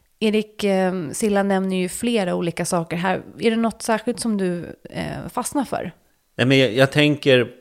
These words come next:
Speaker 2: på det hon säger om, eh, rapporteringen från Afghanistan, att man inte längre åkte dit, eh, efteråt. Och det är ju såklart en begriplig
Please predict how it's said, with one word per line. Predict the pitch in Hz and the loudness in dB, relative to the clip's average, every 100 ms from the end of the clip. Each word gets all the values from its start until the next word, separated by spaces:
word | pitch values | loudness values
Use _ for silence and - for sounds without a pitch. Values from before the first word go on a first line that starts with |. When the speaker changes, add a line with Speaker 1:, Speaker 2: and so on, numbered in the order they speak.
| _ - | _ 0
Speaker 2:
på | 135 | 2
det | 113 117 110 | 4 2 2
hon | 117 107 | 0 -4
säger | - 113 101 101 98 95 - | -2 0 2 4 2 2 -2
om, | 104 95 92 | -4 -4 -4
eh, | 90 87 90 87 | -4 -2 -2 -2
rapporteringen | 98 123 - 107 95 101 95 | -4 -4 -4 -2 0 -2 -4
från | - 98 | -4 -4
Afghanistan, | 101 - 104 101 - 131 80 80 | -4 -4 -6 -4 -2 -2 -2 -4
att | 90 101 | -6 -4
man | 101 | -4
inte | 92 - 90 87 92 - - - - | -4 -4 -6 -6 -8 -16 -20 -18 -6
längre | 98 95 95 | -2 -2 -2
åkte | 113 98 82 - 151 | -2 -2 -4 -6 -6
dit, | 80 87 _ - - 92 | -6 -8 _ -20 -12 -10
eh, | 85 113 - 320 113 | -10 -12 -16 -8 -8
efteråt. | - 90 82 87 - | -6 -8 -8 -8 -2
Och | 110 107 113 - | 0 -2 -6 -16
det | 71 69 123 | -16 -8 -4
är | |
ju | 127 | -4
såklart | 135 123 113 | -2 -2 -2
en | 113 | -4
begriplig | 113 107 107 101 101 98 | -4 -4 -4 -4 -6 -4